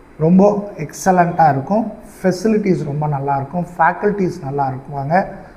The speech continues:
ஸ்காலர்ஷிப் இருக்கும், ரிசர்ச்சுக்கான ஆப்பர்ச்சுனிட்டிஸும் நிறையா இருக்கும், பப்ளிக் பிரைவேட் பார்ட்னர்ஷிப்பில்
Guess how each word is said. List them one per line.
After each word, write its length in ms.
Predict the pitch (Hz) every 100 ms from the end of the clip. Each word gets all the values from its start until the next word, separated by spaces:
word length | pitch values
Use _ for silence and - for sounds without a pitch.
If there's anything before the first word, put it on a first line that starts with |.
| -
ஸ்காலர்ஷிப் 720 | - 180 202 220 202 - 180 151
இருக்கும், 360 | 139 135 165 180 - - - - - - 143
ரிசர்ச்சுக்கான 800 | 180 180 233 226 220 - 180 165 151 156
ஆப்பர்ச்சுனிட்டிஸும் 920 | 156 147 - 135 131 139 143 196 175
நிறையா 260 | 143 151 151
இருக்கும், 300 | 131 127 202 208 - - - - - - -
பப்ளிக் 320 | 175 214 214 196
பிரைவேட் 320 | 180 180 175 170
பார்ட்னர்ஷிப்பில் 720 | 165 170 165 - 156 175